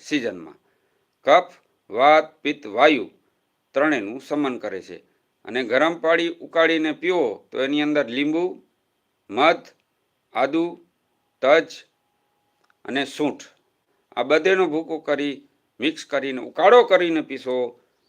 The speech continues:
તો વધારે ફાયદો કરશે. તો મિત્રો, આજના લાઈવ વ્યૂ સ્ટ્રીમ ફિટ વીડિયોમાં સ્વાગત. જોડાઈ જશો,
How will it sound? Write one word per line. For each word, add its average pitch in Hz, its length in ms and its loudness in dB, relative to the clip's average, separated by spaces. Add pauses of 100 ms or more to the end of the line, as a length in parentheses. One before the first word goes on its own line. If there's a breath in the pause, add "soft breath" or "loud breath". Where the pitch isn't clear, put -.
(120)
તો 98 120 -10
વધારે 131 420 4
ફાયદો 95 320 -8
કરશે. 90 320 -16
તો - 120 -12
મિત્રો, 233 440 6
આજના 233 440 0
લાઈવ 233 240 4 (300)
વ્યૂ 220 380 -2 (520)
સ્ટ્રીમ 214 280 2
ફિટ 226 260 4
વીડિયોમાં 175 500 0
સ્વાગત. 214 560 2 (480)
જોડાઈ 196 240 6
જશો, 220 560 0